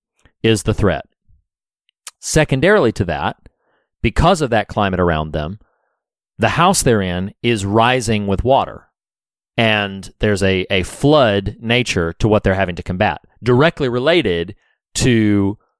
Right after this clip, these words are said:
the storm that is swirling around them.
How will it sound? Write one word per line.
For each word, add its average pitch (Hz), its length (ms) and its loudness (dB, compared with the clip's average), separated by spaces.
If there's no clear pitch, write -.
the 107 120 -2
storm 104 640 0
that 107 180 0
is 92 420 -4
swirling 101 420 0
around 123 320 0
them. 71 200 -18